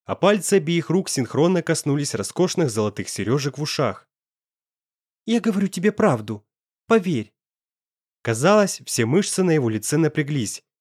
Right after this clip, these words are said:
челюсть сжалась, заходили желваки. «Я же знаю тебя! Ты не такая!» Закрутил он головой с такой болью в глазах, что Настя едва не сдалась в эту секунду. Но она не имела никакого права сдаваться.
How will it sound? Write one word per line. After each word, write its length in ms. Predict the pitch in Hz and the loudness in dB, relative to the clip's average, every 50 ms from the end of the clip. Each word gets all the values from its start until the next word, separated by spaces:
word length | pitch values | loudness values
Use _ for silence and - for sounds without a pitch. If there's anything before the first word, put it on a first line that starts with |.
| _ _ _ _ | _ _ _ _
челюсть 440 | _ - - 160 185 190 190 165 120 | _ 0 2 2 2 2 0 0 0
сжалась, 480 | 101 117 123 131 127 120 117 - - _ _ _ _ | 0 2 2 2 2 0 -4 -6 -12 _ _ _ _
заходили 540 | - 92 107 101 - 104 98 107 165 180 175 | -10 -10 -10 -6 -6 -6 -4 -2 0 0 0
желваки. 640 | 160 131 143 151 156 156 151 156 - 131 98 82 - _ _ _ _ _ _ _ _ _ _ _ _ _ _ _ _ _ _ _ _ _ _ | 0 2 0 2 2 0 -2 -4 -6 -6 -6 -6 -10 _ _ _ _ _ _ _ _ _ _ _ _ _ _ _ _ _ _ _ _ _ _
«Я 200 | - 120 107 147 | -10 -2 0 2
же 120 | 151 147 185 | 2 2 0
знаю 360 | 165 175 220 220 190 151 135 | 2 4 4 6 6 4 2
тебя! 380 | 123 - 120 113 107 92 80 - _ _ _ _ _ _ _ _ _ | 0 -4 -4 -4 -4 -4 -4 -10 _ _ _ _ _ _ _ _ _
Ты 140 | - 185 185 | 0 2 4
не 120 | 185 190 | 4 4
такая!» 640 | 190 190 202 196 - 208 196 143 117 104 92 - _ _ _ _ _ _ _ _ _ _ _ _ _ _ _ | 4 2 0 2 2 2 2 2 2 0 -4 -8 _ _ _ _ _ _ _ _ _ _ _ _ _ _ _
Закрутил 580 | - 95 101 120 - 135 135 131 - 226 233 233 | -10 -6 -4 -4 -2 -2 -4 -2 0 2 4 4
он 120 | 226 208 | 4 4
головой 460 | 170 190 180 175 165 151 160 160 156 | 4 4 4 4 4 4 2 2 0
с 80 | 151 - | 0 -2
такой 260 | - 113 - 107 101 | -4 -4 -2 -2 -4
болью 340 | 98 104 147 196 196 190 196 | 0 2 2 4 4 4 2
в 60 | 165 | 0
глазах, 520 | 156 160 165 160 135 139 147 147 139 - _ _ _ _ _ _ | 0 0 0 0 0 0 -2 -2 -4 -8 _ _ _ _ _ _
что 220 | _ - - 139 104 | _ -10 -4 -2 0
Настя 380 | 107 131 180 190 - - - | 2 2 0 0 -2 -4 -6
едва 240 | 175 143 135 139 139 | -6 -2 0 0 0
не 120 | 139 131 | 0 0
сдалась 440 | 110 101 104 120 135 143 147 - - | -2 -2 0 0 0 0 -2 -4 -4
в 40 | 104 | -4
эту 180 | 104 107 - 120 | -6 -4 -4 -6
секунду. 640 | - - 117 - - 135 123 104 92 87 78 - _ _ _ _ _ _ _ _ _ | -8 -8 -8 -4 -2 0 0 0 -2 -6 -12 -12 _ _ _ _ _ _ _ _ _
Но 200 | 98 98 101 101 | -4 0 2 2
она 220 | 101 107 139 165 | 2 2 2 4
не 160 | 190 202 208 | 4 4 4
имела 260 | 202 208 226 214 190 127 | 4 4 4 4 4 4
никакого 480 | 110 107 - - 98 - 101 92 92 | 2 0 -2 -6 -6 -4 -2 -2 -2
права 320 | 92 - 120 147 165 151 139 | -2 0 2 2 2 2 0
сдаваться. 640 | 131 135 147 147 170 151 117 - - 101 85 80 | 0 0 2 2 2 0 0 -2 -6 -8 -10 -12